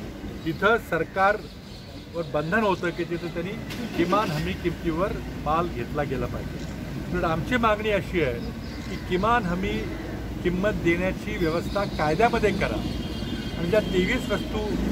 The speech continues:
ज्यांची किमान हमी किंमत ठरवली जाते त्या सर्व किमती ठरवल्यानंतर त्या विकत कशा घेतल्या जातील तर किमती पडल्या तर याचा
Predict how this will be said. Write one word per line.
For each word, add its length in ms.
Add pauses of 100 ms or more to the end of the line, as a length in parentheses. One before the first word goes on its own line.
(540)
ज्यांची 280
किमान 340
हमी 180
किंमत 380
ठरवली 260
जाते 300
त्या 100 (120)
सर्व 300 (140)
किमती 480 (880)
ठरवल्यानंतर 720 (120)
त्या 160
विकत 520
कशा 180
घेतल्या 340
जातील 540
तर 120
किमती 220
पडल्या 300
तर 180 (800)
याचा 380